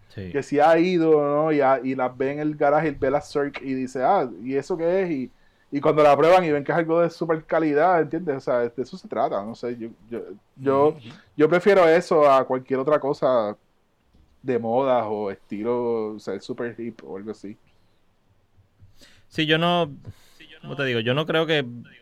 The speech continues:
Speaker 1: debería uno irse con tanto la cuestión como, como en Estados Unidos. Yo no me acuerdo si yo hablé esto con,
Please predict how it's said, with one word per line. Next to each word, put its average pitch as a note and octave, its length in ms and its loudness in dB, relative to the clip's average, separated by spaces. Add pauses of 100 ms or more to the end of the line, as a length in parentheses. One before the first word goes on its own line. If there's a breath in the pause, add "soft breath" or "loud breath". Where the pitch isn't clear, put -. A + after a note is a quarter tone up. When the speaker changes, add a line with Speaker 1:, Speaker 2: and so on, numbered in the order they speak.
(1500)
Speaker 1:
debería C3 640 0
uno C#3+ 180 -2
irse C#3+ 160 -6
con B2 160 -6
tanto A#2 220 -6
la B2+ 80 -6
cuestión B2+ 480 -8
como, B2 340 -4 (240)
como A#2 240 -8
en A2 60 -6
Estados A#2+ 280 -4
Unidos. C3+ 200 -6
Yo B2 80 -4
no D3 80 -6
me E3 80 -2
acuerdo E3 180 -2
si D#3+ 80 -4
yo D3+ 80 2
hablé D3+ 160 0
esto D3+ 180 -4
con, C3 440 -4